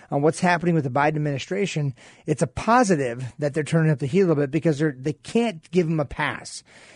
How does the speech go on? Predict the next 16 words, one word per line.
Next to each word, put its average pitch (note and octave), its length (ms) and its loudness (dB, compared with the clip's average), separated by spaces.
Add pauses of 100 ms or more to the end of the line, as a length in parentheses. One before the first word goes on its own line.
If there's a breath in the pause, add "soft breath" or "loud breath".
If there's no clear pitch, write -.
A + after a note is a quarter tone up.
(120)
If C3 140 -6
we A#3+ 260 2
exercise F3+ 560 4
our C#3+ 120 2
voices, C#3+ 720 2
which C#3 320 -4
right D#3+ 280 2
now, E3 240 2
again, D3+ 280 0
we're D3+ 80 2
being C#3+ 240 0
targeted D#3+ 460 0
for C#3+ 120 -6
exercising C#3 580 -4
our B2+ 100 -4
voices, A#2+ 580 0